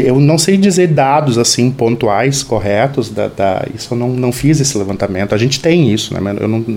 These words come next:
não, não tenho isso aqui anotado. Mas, eh, também é um, é um, um bom desenvolvimento, né? Um bom,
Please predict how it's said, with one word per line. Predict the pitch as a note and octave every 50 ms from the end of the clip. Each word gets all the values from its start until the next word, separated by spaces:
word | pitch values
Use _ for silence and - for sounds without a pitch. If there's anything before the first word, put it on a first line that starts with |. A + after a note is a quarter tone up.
| G#2 G#2 - G#2
não, | G#2+ G#2 G#2 G#2+
não | A2 A2 A2
tenho | - A#2 A#2 B2+ B2+
isso | A2+ - G#2
aqui | F2+ - A2+
anotado. | G#2 G2+ G2 - F#2+ F#2+ A#2 C3+ C#3 - - - - - - - - - - - - - - - -
Mas, | A2+ A#2 A#2 B2 B2+ A#2+ A#2 A2+ -
eh, | C3+ - B2 A#2 A#2
também | A2+ - C#3+ B2 A2+ C3+ F#3 A3+ A3+ D3+
é | A2+
um, | A2 A2 A2+ A2 A2 G#2+
é | G#2+
um, | G#2+ A2 A2 A2 A2 A2 A2 A2+ A2 A2 - - -
um | A#2 A#2 A#2
bom | A#2 - B2 B2+ C3+ C#3+ C#3+
desenvolvimento, | B2 A#2 G2+ G#2+ A2 G#2 A2 G#2+ G2+ G#2+ G#2 G2 G2 G2 G#2+ A2+ A2 -
né? | G2+ F#2+ G2 G#2+
Um | A#2+ B2 A#2
bom, | A2 G#2+ G#2 G2+ G#2 A2+